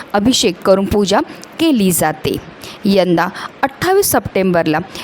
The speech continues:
इंदिरा एकादशी आहे. एकादशी तिथी शुक्रवारी सत्तावीस सप्टेंबरला दुपारी एक वाजून वीस मिनिटांनी प्रारंभ होईल, तर दुसऱ्या दिवशी म्हणजे शनिवारी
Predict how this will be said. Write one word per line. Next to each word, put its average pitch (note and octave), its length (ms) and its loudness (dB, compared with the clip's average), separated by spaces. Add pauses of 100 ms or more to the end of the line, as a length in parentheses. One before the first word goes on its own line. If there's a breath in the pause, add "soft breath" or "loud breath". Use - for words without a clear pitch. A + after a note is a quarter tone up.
(140 loud breath)
इंदिरा F4 420 4
एकादशी F#3+ 580 0 (120)
आहे. D#3 320 -2 (1500 loud breath)
एकादशी G4+ 600 4
तिथी G#3 240 0
शुक्रवारी G3 500 4
सत्तावीस F4 520 0
सप्टेंबरला F3+ 720 0
दुपारी F3+ 400 0 (120)
एक D#4+ 260 0
वाजून F#3 400 2 (340 loud breath)
वीस C4 300 2
मिनिटांनी G3+ 440 2
प्रारंभ G#3 540 2
होईल, F3 420 2
तर G3 100 2
दुसऱ्या A#3 380 0
दिवशी E3+ 320 0
म्हणजे F3 360 0 (360 loud breath)
शनिवारी F#3+ 580 2